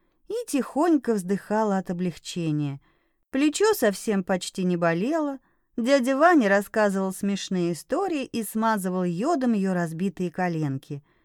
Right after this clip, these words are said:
Дедушка тяжело оперся о стену и держался за сердце —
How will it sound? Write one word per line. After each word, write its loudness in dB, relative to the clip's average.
Дедушка 0
тяжело -2
оперся -2
о -4
стену -2
и 2
держался 2
за 0
сердце — -4